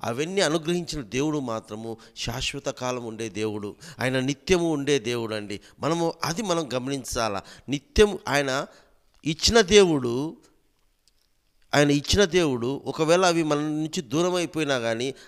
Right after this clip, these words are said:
అవి వాటి ద్వారా మనం నష్టపోయినా కానీ, వాటి ద్వారా మనం కష్టాల పాలైనా కానీ, వాటి ద్వారా మనం అవమాన పాలైనా కానీ, వాటి ద్వారా మనం నిందల పాలైనా కానీ,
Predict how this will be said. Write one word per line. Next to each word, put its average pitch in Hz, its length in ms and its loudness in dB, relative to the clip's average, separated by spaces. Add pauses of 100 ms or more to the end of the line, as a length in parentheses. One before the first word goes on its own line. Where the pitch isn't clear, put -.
అవి 123 180 2
వాటి 127 300 4
ద్వారా 151 240 4
మనం 139 240 0
నష్టపోయినా 135 600 -2
కానీ, 113 360 -2 (220)
వాటి 123 240 2
ద్వారా 147 280 6
మనం 147 300 4
కష్టాల 170 380 4
పాలైనా 135 460 2
కానీ, 113 300 -2 (220)
వాటి 123 220 4
ద్వారా 160 220 4
మనం 151 200 6
అవమాన 151 420 6
పాలైనా 135 480 2
కానీ, 117 300 -2 (240)
వాటి 113 240 -2
ద్వారా 156 200 0
మనం 135 260 -2
నిందల 143 280 0
పాలైనా 135 460 -2
కానీ, 107 520 -6